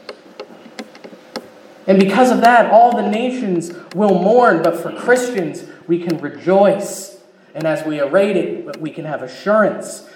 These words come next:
Assurance because his word is true.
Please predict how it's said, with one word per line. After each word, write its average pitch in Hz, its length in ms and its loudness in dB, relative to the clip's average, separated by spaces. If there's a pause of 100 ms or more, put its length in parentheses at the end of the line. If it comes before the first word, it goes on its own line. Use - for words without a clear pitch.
(100)
Assurance 220 520 -2
because 180 340 -6
his 170 140 -6
word 156 260 -6
is - 160 -14
true. 240 600 -4